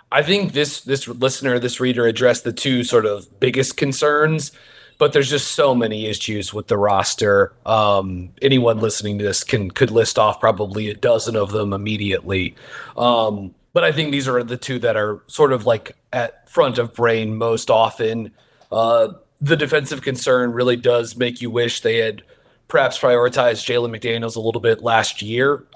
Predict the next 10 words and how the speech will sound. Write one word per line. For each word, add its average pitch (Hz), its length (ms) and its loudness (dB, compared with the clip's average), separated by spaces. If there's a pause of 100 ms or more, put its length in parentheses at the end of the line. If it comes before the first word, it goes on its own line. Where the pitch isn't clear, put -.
Uh, 110 460 2
maybe 123 240 -2
he's 120 320 -6
not 110 340 2
quite 127 540 0 (100)
the 131 180 -2
defensive 123 420 -2
stopper 117 680 4
or 107 300 2
a, 98 180 0